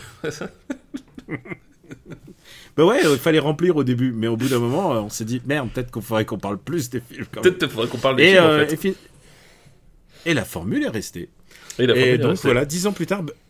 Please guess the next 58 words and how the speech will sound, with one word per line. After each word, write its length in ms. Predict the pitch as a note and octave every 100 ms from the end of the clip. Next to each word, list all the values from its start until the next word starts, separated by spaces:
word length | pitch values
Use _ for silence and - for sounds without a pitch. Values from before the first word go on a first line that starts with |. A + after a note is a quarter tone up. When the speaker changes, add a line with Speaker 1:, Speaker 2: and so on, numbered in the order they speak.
| _ _ _
Speaker 2:
bah, 240 | B2+ A#2+ D3+
joyeux 280 | E3 F#3 F#3
anniversaire 440 | E3 D3+ C#3+ F#3
Stéphane, 400 | - C3+ C#3 F3 -
et 280 | B2+ C3 C#3
Speaker 1:
Bah, 40 |
Speaker 2:
comme 80 | D#3+
on 40 | C3
Speaker 1:
joyeux 140 | A#2+
Speaker 2:
dit, 60 | B2+
Speaker 1:
anniversaire, 320 | D3 B2+ G3
Speaker 2:
euh, 40 |
comme 40 | E3+
on 40 | A#2+
Speaker 1:
Daniel. 120 | A2+
Speaker 2:
dit 80 | A2+
chez 140 | B2+
moi, 160 | C3 E3 - - _ _ _ _ - _ - _ _ _ _ _ _ _
Partant 320 | E3 - F#3+
pour 180 | E3 C#3
dix, 180 | B2 C3
pour 200 | C3 B2
dix 160 | A#2 A2+
ans 40 |
de 60 | G2
plus. 380 | F#2 - - _ -
Allez. 220 | A#2+ G2+ - -
Speaker 1:
Ben, 140 | B2+ A#2
on 60 |
va 120 | G#2 G#2
essayer, 320 | - B2 A#3+
oui. 100 | D#3+ D3 - _ - - _ _ _ _ -
Speaker 2:
Je 60 | -
sais 140 | -
pas 120 | A#2+
si 160 | F3+ C3
c'est 160 | A#2+ A#2+
nos 120 | A#2
noces 300 | A#2 B2+ B2
de 120 | A2
je 100 | G2 -
sais 60 |
pas 120 | - G#2
quoi, 260 | - G2+
là, 200 | G#2 G2 - - A#2 - - B2
mais 60 |
Speaker 1:
<laughs> 20 | A#2
Oui, 120 | D3+
non, 60 | C3
Speaker 2:
allez, 100 | A#2
Speaker 1:
je 40 |
Speaker 2:
on 40 | A#2
Speaker 1:
sais. 60 |
Speaker 2:
va 80 | C3+
se 100 | -
lancer. 280 | C3 - D#3+ - - - - -
Et 100 | D3+
pour, 320 | - A3+ A#3